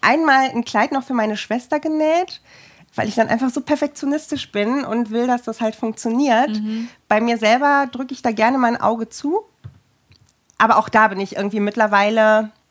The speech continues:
Speaker 1: mittlerweile trenne ich dann doch lieber auf, als einfach weiterzumachen. <laughs>
Speaker 2: Ich finde, man lernt auch, ab welchem Zeitpunkt man auch anfangen sollte zu trennen. Also ganz
Speaker 1: Ja,
Speaker 2: am
Speaker 1: das
Speaker 2: Anfang
Speaker 1: stimmt.
Speaker 2: war das,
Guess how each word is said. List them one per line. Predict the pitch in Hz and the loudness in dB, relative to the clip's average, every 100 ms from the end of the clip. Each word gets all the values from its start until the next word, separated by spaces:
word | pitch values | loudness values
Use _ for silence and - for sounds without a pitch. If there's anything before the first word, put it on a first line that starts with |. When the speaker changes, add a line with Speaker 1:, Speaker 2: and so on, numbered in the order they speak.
| _ _ - _ - _ - - - - | _ _ -20 _ -18 _ -20 -20 -18 -6
Speaker 1:
mittlerweile | 247 240 - 233 | 0 2 2 0
trenne | - 214 | -4 -4
ich | 202 | -4
dann | 196 196 | -6 -8
doch | 196 | -8
lieber | 185 175 175 143 | -10 -10 -10 -10
auf, | 156 - - - | -12 -14 -20 -14
als | 160 156 - - - _ - - - - - _ _ _ _ | -12 -12 -16 -20 -20 _ -16 -10 -8 -8 -10 _ _ _ _
einfach | 180 175 170 | -6 -6 -4
weiterzumachen. | 156 139 165 - 185 175 - 220 - - - - | -6 -6 -8 -6 -4 -6 -4 -6 -6 -16 -14 -6
<laughs> | 392 - _ - - - - | -6 -6 _ -20 -20 -20 -16
Speaker 2:
Ich | 220 | -12
finde, | - 247 | -4 -2
man | 247 220 | 0 -2
lernt | 202 214 247 294 - | 0 2 2 0 0
auch, | 202 220 240 | 2 2 -2
ab | 208 | -6
welchem | 196 202 214 226 | -6 -8 -6 -10
Zeitpunkt | - 208 208 - 202 | -8 -4 -4 -6 -14
man | 196 196 | -10 -8
auch | - 175 | -8 -8
anfangen | 196 208 202 185 | -8 -8 -8 -8
sollte | 190 185 190 | -8 -8 -10
zu | - | -18
trennen. | 185 - 208 170 175 | -14 -8 -8 -8 -10
Also | 185 190 | -10 -6
ganz | 196 185 151 | -6 -4 2
Speaker 1:
Ja, | 202 | 2
Speaker 2:
am | 220 | 2
Speaker 1:
das | 214 | -4
Speaker 2:
Anfang | 226 247 | -2 0
Speaker 1:
stimmt. | 233 | 2
Speaker 2:
war | 214 | 2
das, | 208 | 2